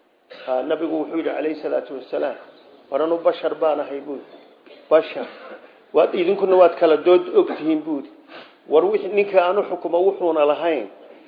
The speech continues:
war naar baan u xukumay ha ogaadu," yidhi. Marka nabigu cid kastoo been u sheegta, beentaasu iyaguma haysataa. Wa fil waqti alxaadir, cid kastoo bilmata culimada la isku dacweeyo, been u sheegta oo laaluush bixisa,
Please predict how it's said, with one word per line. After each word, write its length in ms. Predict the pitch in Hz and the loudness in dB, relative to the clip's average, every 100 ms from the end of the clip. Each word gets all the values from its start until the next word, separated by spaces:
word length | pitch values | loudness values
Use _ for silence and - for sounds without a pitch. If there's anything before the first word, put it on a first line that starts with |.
| - | 0
war 120 | 156 | 2
naar 240 | 160 196 190 | 8 8 8
baan 180 | 185 185 | 4 0
u 40 | |
xukumay 380 | 170 170 170 170 | -4 -8 -6 -2
ha 60 | 170 156 | -2 -2
ogaadu," 300 | 151 147 147 | -4 -4 -6
yidhi. 120 | 131 | -8
Marka 280 | 180 - 185 | -8 -6 -4
nabigu 500 | 185 185 143 170 180 - _ _ _ _ - | -2 -4 -4 -8 -8 -16 _ _ _ _ -6
cid 120 | 196 - | -4 -4
kastoo 320 | 190 208 135 | -6 -4 -6
been 280 | 151 190 202 | 0 0 0
u 60 | |
sheegta, 480 | 196 165 135 - 123 - - - - _ | -4 -4 -4 -6 -14 -14 -20 -20 -20 _
beentaasu 440 | 190 196 175 160 | 2 4 0 0
iyaguma 300 | 185 185 170 | -4 -4 -2
haysataa. 440 | 147 135 135 127 - _ _ - - | -4 -6 -12 -14 -16 _ _ -20 -12
Wa 60 | 143 | -2
fil 180 | 185 196 | 0 2
waqti 200 | 170 170 | -2 -4
alxaadir, 460 | 135 151 165 139 - - _ _ _ _ | -4 0 0 -2 -14 -20 _ _ _ _
cid 160 | 190 190 | -6 -2
kastoo 280 | 185 - 180 | -4 -2 -2
bilmata 380 | 175 170 190 156 | -2 -6 -6 -4
culimada 400 | 160 175 180 160 | 0 0 0 -2
la 80 | |
isku 200 | 147 - | -8 -8
dacweeyo, 540 | 170 131 120 127 135 143 - - _ _ _ 139 | -6 -6 -4 -6 -6 -8 -12 -20 _ _ _ 4
been 260 | 160 185 | 6 6
u 60 | 202 | 2
sheegta 400 | - 151 143 165 | -2 -4 -4 -8
oo 140 | 165 | -8
laaluush 420 | 165 160 190 190 - | -2 0 2 -2 -4
bixisa, 380 | 143 135 - | -8 -8 -6